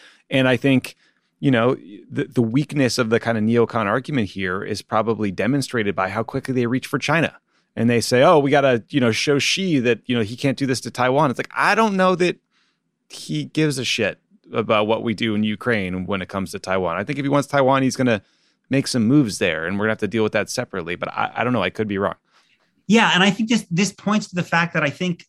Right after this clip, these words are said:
Speaker 2: you know, tragically, unfortunately, the U S isn't in that strong a position, I don't think. I mean, we can level all the sanctions we want, but at this point,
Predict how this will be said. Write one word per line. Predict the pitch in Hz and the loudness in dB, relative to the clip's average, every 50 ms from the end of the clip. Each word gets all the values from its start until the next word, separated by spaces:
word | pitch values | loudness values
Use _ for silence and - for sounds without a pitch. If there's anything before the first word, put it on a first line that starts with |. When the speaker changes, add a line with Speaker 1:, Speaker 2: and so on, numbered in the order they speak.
| _ _ | _ _
Speaker 2:
you | - 139 139 | -4 -2 0
know, | 135 123 131 - | 0 0 -2 -4
tragically, | - - - 170 185 208 214 196 185 - - 143 135 135 139 139 135 - | -8 -6 -2 0 0 0 0 0 -4 -4 -4 -4 -2 -2 -2 -2 -4 -4
unfortunately, | 147 139 - 185 208 208 - 170 165 147 135 139 | -4 -4 -4 -4 -6 -4 -2 0 0 0 0 -2
the | 143 | 0
U | 156 175 214 254 | 0 2 2 0
S | 262 226 - - _ _ _ _ _ _ _ _ - | 0 -2 -4 -10 _ _ _ _ _ _ _ _ -2
isn't | 185 208 208 233 240 214 - - - _ _ _ _ _ _ _ _ _ - | 0 0 2 2 0 0 -2 -4 -12 _ _ _ _ _ _ _ _ _ -2
in | - 180 190 180 | 2 4 4 6
that | 180 185 185 185 | 4 4 0 -2
strong | - - 175 170 170 170 | -6 -4 -2 0 0 0
a | 151 | 0
position, | 120 - 135 123 156 180 165 - - 104 90 87 - - - | -2 -4 -4 0 0 0 0 -2 -6 -10 -12 -14 -12 -6 -4
I | 120 | -2
don't | - - 92 | -2 -2 -4
think. | - - - - - - | -6 -12 -16 -16 -8 -2
I | 135 | 0
mean, | 143 151 151 143 - - _ _ 127 | 2 2 2 0 -2 -8 _ _ 0
we | 139 185 220 | 2 4 4
can | 214 - 247 233 208 175 143 - 151 160 170 160 156 | 4 4 2 2 0 -2 -4 -10 -12 -10 -8 -6 -4
level | 156 151 147 151 160 170 196 185 185 196 185 - | -2 0 0 0 0 0 0 0 -2 -2 -4 -2
all | 180 196 214 226 | -2 -2 -2 -2
the | 220 233 190 | -2 -4 -4
sanctions | - - 185 175 170 - 175 156 123 139 | -4 -2 0 0 0 -2 -2 -6 -6 -4
we | 139 | -6
want, | 123 120 123 113 101 - - _ - | -6 -4 -4 -6 -6 -8 -12 _ -2
but | 120 180 190 | 0 0 0
at | 185 - - | 0 -2 -2
this | 247 247 233 - | -2 -2 -2 -4
point, | - - - 190 175 170 170 | -6 -4 -2 0 0 -2 -4